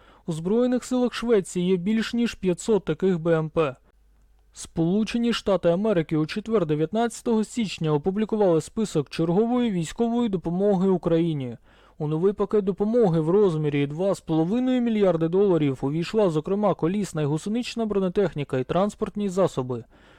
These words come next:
Також Україна отримає боєприпаси до різних систем озброєння та комплекси протиповітряної оборони ближнього радіуса дії.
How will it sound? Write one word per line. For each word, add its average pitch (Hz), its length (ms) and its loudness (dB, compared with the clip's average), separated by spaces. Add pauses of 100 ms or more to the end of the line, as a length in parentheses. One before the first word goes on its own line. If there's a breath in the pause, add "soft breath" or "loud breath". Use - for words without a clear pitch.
(140 soft breath)
Також 165 400 -2
Україна 180 480 0
отримає 208 460 2
боєприпаси 185 720 0
до 151 120 0
різних 214 360 -2
систем 220 360 -2
озброєння 190 640 0
та 151 120 0
комплекси 175 640 0
протиповітряної 220 800 -2
оборони 208 460 0
ближнього 196 560 0
радіуса 156 520 0
дії. 139 420 -4